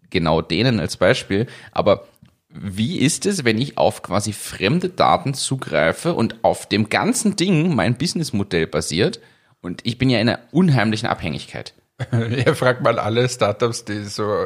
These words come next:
Speaker 2: auf, auf Facebook basieren.
Speaker 1: <laughs> Ja.
Speaker 2: Oder
Speaker 1: Ja.
Speaker 2: ein Microsoft-Plugin
Speaker 1: <laughs>
Speaker 2: geschrieben.
Speaker 1: Ja, ja. Nein, das ist tatsächlich
Speaker 2: Ja,
Speaker 1: ja
Speaker 2: ist eine Katastrophe in Wahrheit. Weil wenn Microsoft zum Beispiel irgendwas ändert,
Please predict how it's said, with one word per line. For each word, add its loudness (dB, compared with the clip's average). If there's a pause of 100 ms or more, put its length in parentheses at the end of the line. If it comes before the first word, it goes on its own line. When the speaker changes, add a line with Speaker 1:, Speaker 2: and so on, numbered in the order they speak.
Speaker 2:
auf, -4
auf -4
Facebook -4
basieren. 0 (180)
Speaker 1:
<laughs> -2
Ja. 2 (680)
Speaker 2:
Oder 4
Speaker 1:
Ja. 2
Speaker 2:
ein 4
Microsoft-Plugin 2
Speaker 1:
<laughs> -8
Speaker 2:
geschrieben. 0 (200)
Speaker 1:
Ja, 2
ja. -2 (300)
Nein, 2
das 0
ist -4
tatsächlich -2
Speaker 2:
Ja, 4
Speaker 1:
ja 6
Speaker 2:
ist 2
eine 2
Katastrophe -2
in -4
Wahrheit. 0
Weil 2
wenn 2
Microsoft 0
zum -10
Beispiel -4
irgendwas 0
ändert, 0